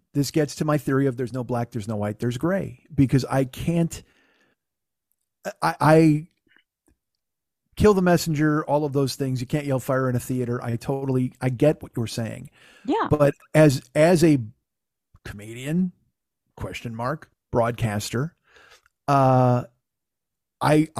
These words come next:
Speaker 1: I find it to be, I, I, I would not want to be held responsible for what my audience did because of something I said.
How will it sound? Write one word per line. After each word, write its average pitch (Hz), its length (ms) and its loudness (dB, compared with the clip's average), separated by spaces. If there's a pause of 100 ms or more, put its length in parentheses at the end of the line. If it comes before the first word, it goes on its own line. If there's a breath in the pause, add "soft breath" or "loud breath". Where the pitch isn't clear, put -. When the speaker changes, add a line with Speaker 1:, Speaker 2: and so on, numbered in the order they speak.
Speaker 1:
I 139 140 4
find 143 440 -2
it 156 180 -2
to 151 80 -8
be, 131 420 -4 (480)
I, 147 180 -6
I, 151 160 6
I 151 160 6
would 180 180 4
not 185 200 2
want 170 260 2
to 160 60 0
be 135 240 0
held 143 260 -2
responsible 131 640 -4
for 123 160 -6
what 117 200 -2
my 117 160 -6
audience 120 800 -4 (1400)
did 135 580 4 (120)
because 123 300 2
of 123 120 -2
something 110 380 -4
I 110 140 -2
said. 104 360 -8